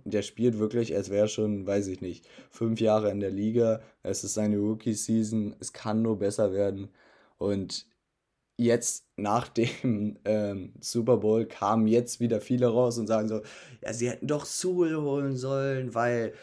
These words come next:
ja, du hast ja gesehen, die O-Line, bla bla bla." Wenn du Chase nicht gehabt hättest, dann wärst du in keiner Welt im Super Bowl gewesen. Von daher, das war definitiv der richtige Pick.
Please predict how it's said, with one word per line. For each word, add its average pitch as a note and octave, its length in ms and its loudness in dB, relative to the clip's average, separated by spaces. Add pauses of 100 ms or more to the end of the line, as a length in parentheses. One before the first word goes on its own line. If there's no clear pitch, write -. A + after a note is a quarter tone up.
(160)
ja, F2 100 -4
du A#2 100 -2
hast B2 160 -4
ja A2 80 -2
gesehen, B2+ 520 0
die A#2+ 140 0
O-Line, C3+ 560 0
bla B2+ 200 2
bla B2 140 0
bla." C3 320 0 (600)
Wenn B2 180 0
du B2+ 140 4
Chase C#3 580 2
nicht B2 180 2
gehabt A2+ 440 0
hättest, G#2 600 -4 (160)
dann G2 220 -4
wärst G#2+ 340 0
du G2+ 260 0 (240)
in A2 300 -2
keiner C3+ 640 0
Welt A2+ 260 0
im G#2+ 140 -6
Super G#2+ 360 -4
Bowl F2 240 -6
gewesen. F#2+ 580 -8 (280)
Von G2+ 240 -6
daher, G#2 240 4
das G2+ 280 -4
war G#2+ 200 2
definitiv A2 840 -2
der G#2+ 160 -2
richtige G#2 420 -6
Pick. A#2 340 -6